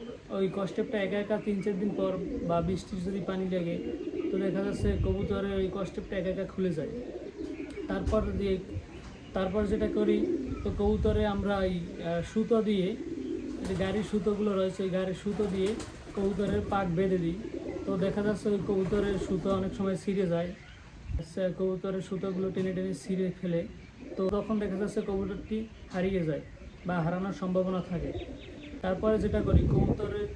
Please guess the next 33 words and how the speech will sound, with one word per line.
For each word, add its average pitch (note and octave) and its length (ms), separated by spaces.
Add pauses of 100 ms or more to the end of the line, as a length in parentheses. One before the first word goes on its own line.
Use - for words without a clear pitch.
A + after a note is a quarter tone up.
(300)
পাকটা F#3+ 320
গুঁড়ো G3 300
দিয়ে G3+ 200
আমরা F#3 240
বেঁধে F3 260
দিই। D#3 240 (800)
তো G3 100
এতে G3 200
কবুতরের, G3+ 580 (320)
মানে, F3 300 (140)
পাকের F#3+ 320
ক্ষতি G3 340
হয়, F3 220 (120)
পগারের F#3+ 360
ক্ষতি F3+ 320
হয়। E3+ 160 (360)
তো G3+ 100
তারপর G3 240
যেটা G3 240
করি, G3 340
কেঁচি G#3 260
দিয়ে G#3 200
আমরা F#3+ 300 (100)
পগার G3 240 (100)
কেটে F3 240
দিই। D3 120 (500)
তো G3 140
ভিউয়ার্স, G3+ 520
এগুলো G3+ 340
করার F#3+ 320
কোনো G3 240
দরকার F3+ 380
নাই। F#3 240